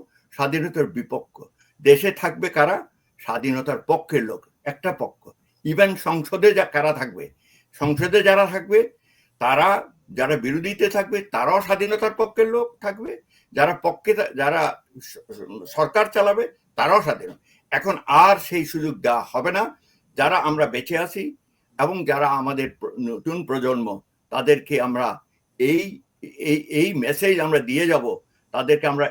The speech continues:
এইভাবে আমরা গড়ে তুলব যে হ্যাঁ, আমরা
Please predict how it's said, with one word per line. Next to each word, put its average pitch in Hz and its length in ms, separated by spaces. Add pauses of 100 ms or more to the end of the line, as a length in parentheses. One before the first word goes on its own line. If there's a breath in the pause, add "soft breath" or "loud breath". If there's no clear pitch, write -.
এইভাবে 165 400
আমরা 151 180
গড়ে 131 280
তুলব 127 420 (440)
যে 113 300
হ্যাঁ, 127 240 (640)
আমরা 123 440